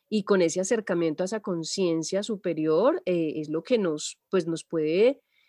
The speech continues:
eh, permitir o, o, o, o dar pie a esto que estamos compartiendo, ¿cierto? Porque es muy diferente y lo he vivenciado yo, Esteban, en los encuentros tántricos. O sea, es muy diferente una persona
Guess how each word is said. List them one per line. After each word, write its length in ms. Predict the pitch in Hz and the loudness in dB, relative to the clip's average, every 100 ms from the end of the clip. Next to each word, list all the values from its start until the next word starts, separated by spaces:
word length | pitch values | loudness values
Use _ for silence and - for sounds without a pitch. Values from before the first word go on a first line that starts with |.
| _ _ - | _ _ 0
eh, 440 | 196 185 175 165 - | 2 4 2 0 -2
permitir 720 | 233 214 208 202 - 220 247 | 2 4 4 2 4 4 6
o, 60 | 285 | 4
o, 180 | - 185 | 4 2
o, 540 | - 175 - 170 - | 0 -2 -2 -4 -2
o 60 | 180 | 0
dar 220 | 170 165 | 0 -2
pie 200 | - 202 | 2 4
a 140 | 202 208 | 4 4
esto 240 | 202 220 | 2 -4
que 80 | 202 | -6
estamos 320 | - 156 156 | -8 -8 -6
compartiendo, 800 | 214 196 147 151 240 214 156 147 | -6 -8 -8 -2 0 2 0 -2
¿cierto? 360 | 214 208 165 | 0 0 -2
Porque 220 | - 160 151 | -10 -12 -10
es 60 | |
muy 120 | 151 165 | -8 -6
diferente 600 | 196 196 160 151 196 208 | -4 -2 -4 -2 -2 0
y 160 | 220 | 0
lo 180 | 180 165 | 2 2
he 140 | 156 151 | 0 0
vivenciado 560 | 170 233 180 160 147 | 0 0 0 -2 -4
yo, 120 | 156 208 | -2 -2
Esteban, 500 | 208 233 208 202 - | -2 0 2 2 0
en 140 | 175 | -2
los 120 | 160 | -2
encuentros 500 | 156 147 147 139 160 | -4 -6 -8 -10 -8
tántricos. 580 | - 277 240 175 156 160 | 2 4 4 0 -6 -6
O 40 | 160 | -4
sea, 140 | 165 | -6
es 80 | 151 | -6
muy 340 | 156 165 214 | -6 -2 0
diferente 720 | 285 277 220 170 156 185 196 - _ _ _ - - _ | 2 -2 -2 -2 -2 -2 -2 -4 _ _ _ -20 -20 _
una 260 | - 214 254 | 0 2 4
persona 640 | 269 240 190 175 165 226 | 2 2 0 0 2 0